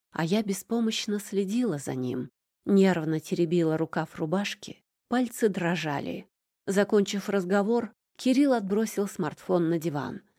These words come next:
и посмотрел на меня, так будто надеялся, что я голограмма, которая вот-вот растворится в воздухе. Но я не растворилась, осталась в комнате — потрясённая, почти уничтоженная. Нервная дрожь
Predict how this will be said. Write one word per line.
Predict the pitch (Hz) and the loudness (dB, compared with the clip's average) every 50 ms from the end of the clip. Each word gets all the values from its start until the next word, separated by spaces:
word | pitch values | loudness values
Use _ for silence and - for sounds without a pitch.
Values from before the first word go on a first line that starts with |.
| _ _ _ _ _ _ | _ _ _ _ _ _
и | - 254 | -2 0
посмотрел | - 247 - - 240 240 233 262 277 277 240 180 | 0 0 0 0 0 0 2 2 4 4 4 4
на | 151 147 | 4 2
меня, | 143 147 131 131 131 127 - - _ _ _ _ _ _ _ _ _ _ | 0 0 -2 -2 -4 -6 -8 -12 _ _ _ _ _ _ _ _ _ _
так | - 294 285 226 | 0 0 0 0
будто | 202 226 247 247 - 240 220 | 0 -2 -2 -2 0 0 2
надеялся, | 220 220 214 185 226 226 226 214 214 202 - - 196 190 | 2 2 2 2 2 4 4 2 2 -2 -4 -4 -4 -4
что | - - - 208 | -4 -4 -2 0
я | 220 233 247 226 | 0 0 0 0
голограмма, | 196 226 226 220 214 202 233 247 240 220 170 120 - - - - _ _ _ _ _ _ _ - | 0 0 0 0 -2 -2 -4 -4 -4 -4 -4 -4 -6 -6 -8 -12 _ _ _ _ _ _ _ -4
которая | - 254 - 254 226 208 208 196 | -4 0 2 4 4 6 6 4
вот-вот | 175 190 190 - 202 247 254 254 - | 4 2 0 0 0 0 0 0 -2
растворится | 190 165 - - - - 160 156 160 170 165 - - - 160 | -8 -8 -8 -8 -6 -4 -2 0 0 0 -2 -2 -6 -8 -8
в | 143 143 | -6 -4
воздухе. | 151 156 151 143 - - 131 127 - - - - 226 - _ _ _ _ _ - | -4 -2 -4 -4 -4 -6 -8 -8 -8 -8 -10 -10 -10 -14 _ _ _ _ _ -2
Но | 180 185 170 | 2 2 2
я | 156 156 156 151 | 4 2 2 2
не | 156 160 165 165 | 2 0 0 -2
растворилась, | 175 165 - - 202 208 208 233 247 254 156 123 - - - - _ _ _ _ _ - | -2 -6 -8 -6 -4 -4 -2 -2 -2 -4 -4 -6 -8 -12 -18 -20 _ _ _ _ _ -4
осталась | 247 247 - - 277 262 254 240 233 | -4 -2 -2 0 0 0 0 -2 -4
в | - - - | -8 -12 -6
комнате — | - 185 151 131 127 131 131 - - - - - - _ _ _ _ _ _ _ _ _ _ _ | -2 -2 0 0 -2 -4 -6 -6 -8 -10 -10 -12 -14 _ _ _ _ _ _ _ _ _ _ _
потрясённая, | - 180 - - 151 156 - - - 208 226 214 165 123 131 139 - - 147 160 _ _ _ _ _ - | -6 -6 -6 -4 -8 -8 -6 -2 0 0 2 0 0 -2 -4 -6 -6 -8 -10 -12 _ _ _ _ _ -14
почти | - 151 - - - - - 185 | -12 -8 -8 -8 -6 -2 0 2
уничтоженная. | 190 196 196 202 202 - - - 254 247 240 - 139 123 127 - - - - - - _ _ _ _ - | 2 4 2 0 -2 -4 -6 -4 -2 -2 -2 -2 -4 -4 -6 -6 -8 -10 -12 -12 -14 _ _ _ _ -2
Нервная | 202 185 180 175 170 165 156 151 160 156 156 156 | 2 4 4 4 2 0 -2 -2 -2 -2 -2 -2
дрожь | 147 - 180 202 208 196 - - - | -2 -2 -2 -2 -2 -2 -4 -8 -10